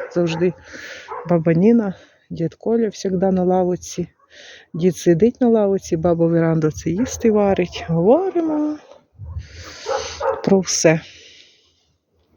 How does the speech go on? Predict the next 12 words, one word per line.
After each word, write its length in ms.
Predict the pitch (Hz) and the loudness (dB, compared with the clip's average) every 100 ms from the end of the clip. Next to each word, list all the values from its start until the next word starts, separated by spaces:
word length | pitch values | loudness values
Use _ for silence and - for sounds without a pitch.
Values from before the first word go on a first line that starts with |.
| _ _ - - - - - - - - - - _ - - - - - - _ _ - - - - - - - - - - - | _ _ -14 -8 -6 -6 -6 -12 -16 -20 -20 -20 _ -20 -20 -20 -18 -16 -18 _ _ 0 2 2 0 -6 -16 -18 -16 -18 -14 -6
Ну, 240 | 294 294 - | -4 -4 -4
так 300 | 269 247 - | -4 -4 -6
то 160 | - 196 | -4 0
якось. 640 | 190 180 - - - - - _ - - - - - - - - | 0 -2 -6 -12 -12 -12 -16 _ -20 -20 -16 -16 -16 -18 -20 -4
Так 260 | 208 202 - | 0 0 2
треба 320 | 180 175 185 | 2 4 2
все 280 | 165 - 196 | -2 0 0
буде 220 | 180 170 | 0 -2
подоробляти. 880 | - 170 180 185 175 185 185 - - - - - - - | -2 0 2 2 2 0 0 -6 -10 -12 -12 -14 -14 -10
Подоробляти, 680 | - 156 156 151 180 196 - | -4 -2 -2 0 0 0 0
там 180 | 151 147 | -2 -2
скопано. 720 | - 262 269 240 220 202 | 2 4 4 4 0 0